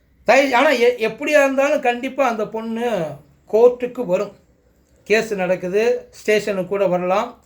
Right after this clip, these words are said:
இல்ல போலீஸு அந்த பொண்ணு வீட்டுக்கு கூட போகலாம். தயவுசெய்து இந்த மாதிரி சம்பவங்கள் நடக்கிறப்ப காவல்துறைக்கிட்ட ஒரே ஒரு ரிக்வெஸ்ட்டு, அந்த பொண்ணுக்கிட்ட என்கொயரி பண்றப்ப எல்லாருக்கும் நோட்டீஸ் கொடுத்துட்டு போயிடாதீங்க.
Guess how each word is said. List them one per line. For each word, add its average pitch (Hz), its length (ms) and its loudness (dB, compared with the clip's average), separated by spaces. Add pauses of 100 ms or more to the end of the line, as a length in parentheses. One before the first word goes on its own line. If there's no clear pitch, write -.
(400)
இல்ல 208 140 2 (160)
போலீஸு 233 520 2 (180)
அந்த 180 200 -4
பொண்ணு 208 220 -6
வீட்டுக்கு 196 360 -8
கூட 180 200 -4 (160)
போகலாம். 175 400 0 (1000)
தயவுசெய்து 254 640 4
இந்த 226 200 -6
மாதிரி 226 300 -2
சம்பவங்கள் 240 720 -2
நடக்கிறப்ப 156 600 -6 (840)
காவல்துறைக்கிட்ட 208 680 0 (100)
ஒரே 285 160 2 (160)
ஒரு 240 140 -2
ரிக்வெஸ்ட்டு, - 560 -14 (1300)
அந்த 202 300 0 (260)
பொண்ணுக்கிட்ட 311 560 2
என்கொயரி 247 400 2
பண்றப்ப 196 460 -4 (1700)
எல்லாருக்கும் 254 540 2
நோட்டீஸ் 269 360 -4
கொடுத்துட்டு 180 360 -14
போயிடாதீங்க. 143 500 -10